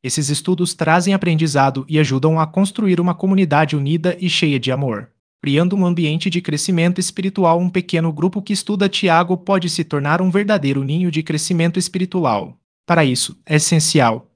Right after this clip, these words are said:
um, oração em grupo, fortalece os laços e traz paz ao coração. Dois, discussões abertas, permite que todos se sintam à vontade para compartilhar. Três, atividades práticas,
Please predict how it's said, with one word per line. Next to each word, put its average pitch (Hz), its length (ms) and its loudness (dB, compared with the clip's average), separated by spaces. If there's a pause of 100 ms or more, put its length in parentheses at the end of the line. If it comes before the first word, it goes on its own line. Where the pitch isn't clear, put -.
um, 120 220 -2 (420)
oração 170 380 2
em 175 100 2
grupo, 135 340 -2 (140)
fortalece 190 640 -2
os 190 120 -2
laços 156 480 0
e 190 80 -4
traz 175 280 -2
paz 175 260 2
ao 185 80 4
coração. 127 640 -4 (340)
Dois, 139 460 2 (280)
discussões 180 560 2
abertas, 131 680 0
permite 175 360 4
que 190 100 -2
todos 196 340 2
se 196 100 0
sintam 180 340 2
à 160 60 6
vontade 160 480 2
para 165 180 0
compartilhar. 185 840 0 (300)
Três, 147 460 2 (280)
atividades 175 680 0
práticas, 156 680 -4